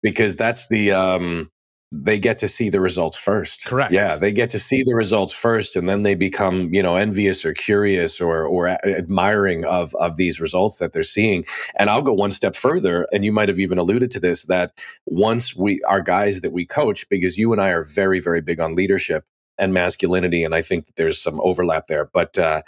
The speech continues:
Speaker 1: I think a lot of the guys that we coach, probably in some way or another, uh, whether they're conscious of it or not, end up becoming exemplars for their friendship circle.
Speaker 2: Yeah.
Speaker 1: And then if the people in their circle start actually looking up to them, yes, there's gonna be a natural curiosity,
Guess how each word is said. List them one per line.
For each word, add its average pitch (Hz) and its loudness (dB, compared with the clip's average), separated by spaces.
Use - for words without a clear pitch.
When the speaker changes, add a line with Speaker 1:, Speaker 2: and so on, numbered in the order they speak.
Speaker 1:
I 107 2
think 131 0
a 104 2
lot 101 2
of 101 0
the 95 0
guys 90 0
that 90 -2
we 85 -2
coach, 98 -2
probably 117 0
in 92 -2
some 95 -2
way 92 2
or 85 0
another, 87 0
uh, 85 0
whether 95 0
they're 82 -2
conscious - -2
of 85 -2
it 85 2
or 82 0
not, 87 -2
end 98 0
up 87 -4
becoming 92 -2
exemplars 80 -2
for 131 2
their 107 0
friendship 82 -4
circle. 71 -4
Speaker 2:
Yeah. 113 -2
Speaker 1:
And 95 2
then 107 2
if 101 0
the 101 2
people 127 0
in 101 -2
their 92 0
circle 104 0
start 101 0
actually 95 0
looking 90 0
up 127 0
to 104 -2
them, 76 -2
yes, 117 0
there's 98 0
gonna 110 -2
be 95 0
a 90 2
natural 92 0
curiosity, 78 -2